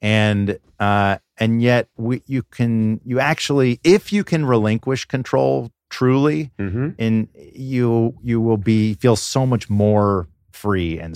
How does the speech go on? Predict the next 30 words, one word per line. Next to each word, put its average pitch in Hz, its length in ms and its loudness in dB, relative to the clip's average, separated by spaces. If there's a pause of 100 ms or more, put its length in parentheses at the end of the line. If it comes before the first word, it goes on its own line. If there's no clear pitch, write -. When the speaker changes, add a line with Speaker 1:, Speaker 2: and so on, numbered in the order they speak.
(120)
Speaker 2:
Yeah. 95 180 -2
Speaker 1:
safe. - 240 -12
And 120 160 -4
that's, 135 320 -2
it's - 160 -8
an 147 60 -4
incredibly 135 480 2
difficult 98 440 -2
thing 95 180 -2
to 95 100 -4
do, 95 460 0 (680)
um, 90 400 -2
when, 95 540 -2 (340)
you 135 60 2
know, 127 60 6
you're 120 300 2 (680)
going 139 260 2
from 104 540 0 (140)
a, - 40 -20
a, 107 680 -10
a, - 60 -8
an - 100 -10
unknown 123 640 4
person 110 420 -2
to 107 180 0
a 95 60 0
very, 110 360 2
very 101 240 -2
well-known 95 440 0
person 101 580 -4